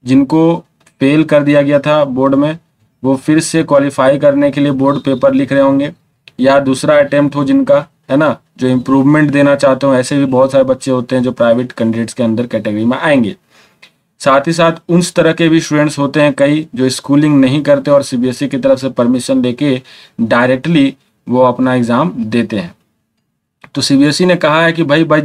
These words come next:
जो regular students होंगे उनका तो record schools में है, वो तो पूरे सारे schools के साथ वो touch में थे, उनका record assessment का वो सब कुछ school के पास है।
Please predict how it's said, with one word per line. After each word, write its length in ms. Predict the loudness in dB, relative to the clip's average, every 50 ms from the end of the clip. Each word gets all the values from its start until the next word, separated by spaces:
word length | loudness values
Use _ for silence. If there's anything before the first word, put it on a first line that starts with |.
| -4 -8 -10
जो 160 | -6 -4 -2
regular 480 | 0 0 0 2 2 2 2 2 2 2
students 380 | 0 -2 -2 -2 -2 -2 -2 0
होंगे 160 | 0 0 0
उनका 360 | 0 0 0 0 0 0 0
तो 120 | 0 0
record 380 | -2 -2 0 0 0 0 0 -2
schools 340 | -4 -2 0 0 0 0 0
में 120 | -2 -2
है, 180 | -2 -2 -4 -6 _ _ _ _ _ _ _ _ _ -4
वो 100 | -4 -2
तो 140 | -2 -2 -4
पूरे 260 | -2 -2 -2 -2 0
सारे 340 | 0 2 2 2 2 0 -2
schools 340 | -4 -2 -2 -2 -2 -2
के 120 | -4 -6 -2
साथ 220 | 0 2 2 2 0 0
वो 220 | -4 -4 -4 -2 0
touch 200 | 0 0 0 0
में 160 | -2 -2 -2
थे, 180 | -4 -6 -10 -12 -12 _ _ _ _ _ _ _ _ _ _ _
उनका 260 | 0 0 2 4 2
record 460 | 2 2 0 0 2 2 2 2 0 -4
assessment 540 | -6 -6 -4 -6 -4 -2 0 0 0 0
का 220 | 2 2 2 2 2
वो 200 | 0 -2 -4 -4
सब 200 | -2 -2 -4 -2
कुछ 180 | -4 -6 -4
school 280 | -6 -8 -4 -2 -2 -2
के 120 | -2 -2
पास 260 | 0 0 0 0 0 -4
है। 140 | -10 -16